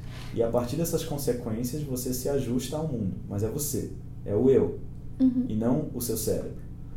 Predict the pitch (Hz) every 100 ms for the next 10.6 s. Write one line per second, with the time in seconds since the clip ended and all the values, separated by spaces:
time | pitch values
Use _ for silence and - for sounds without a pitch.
0 | - 104 120 117 127 127 151 151 - 120
1 | 107 101 - 135 113 104 101 98 98 95
2 | - 123 139 120 98 - 98 101 107 110
3 | 110 - 113 107 117 120 135 135 - -
4 | - - - - 120 123 120 135 135 90
5 | 85 - - - - - - - 196 220
6 | - - - - - 254 277 - - 226
7 | 226 233 240 254 202 180 165 - - 220
8 | 214 240 220 233 226 - - - - -
9 | 208 202 214 226 226 254 - 214 208 202
10 | 208 208 208 196 190 196